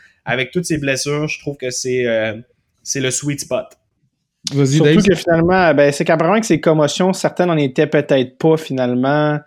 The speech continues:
Speaker 3: Fait qu'il y a comme toute une investigation
Speaker 1: Ouais.
Speaker 3: côté santé, que finalement, c'était peut-être un problème de vertèbre, en tout cas. Mais ça, c'est une affaire que je pense que les équipes vont aller en détail là-dedans, s'assurer de la, parce que si la commotion n'était pas une, finalement,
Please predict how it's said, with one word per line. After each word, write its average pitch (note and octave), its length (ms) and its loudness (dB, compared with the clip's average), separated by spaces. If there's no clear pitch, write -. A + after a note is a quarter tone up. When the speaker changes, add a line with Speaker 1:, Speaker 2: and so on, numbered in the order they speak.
Speaker 3:
Fait - 420 -16
qu'il C3+ 60 -4
y D3+ 40 2
a C#3 40 2
comme D3 180 0
toute A#3 180 0
une D#3+ 220 2
investigation C3+ 680 0
Speaker 1:
Ouais. E3+ 100 -6
Speaker 3:
côté D3+ 280 0
santé, E3 520 0
que D3 80 2
finalement, C#3+ 220 -2
c'était D3 140 -6
peut-être D#3 160 0
un C#3+ 80 0
problème C#3+ 380 -2
de C3+ 80 2
vertèbre, C#3+ 840 0
en C#3 80 -8
tout - 100 -14
cas. C3 140 -2
Mais C3+ 180 0
ça, F3+ 140 -4
c'est F3+ 100 -2
une E3 80 4
affaire E3 180 2
que D#3 80 2
je D3+ 80 -4
pense D#3+ 220 -2
que E3+ 60 0
les C#3 520 0
équipes C#3+ 220 0
vont C3+ 160 -2
aller C3+ 240 0
en B2+ 140 0
détail D#3 800 2
là-dedans, C3+ 480 0
s'assurer D3+ 800 0
de C#3+ 80 -2
la, B2+ 320 2
parce - 300 -20
que C#3 60 -2
si F3 220 -2
la D#3+ 140 4
commotion C#3+ 400 0
n'était C3+ 240 -2
pas C3 200 0
une, D#3 240 2
finalement, C#3 480 -2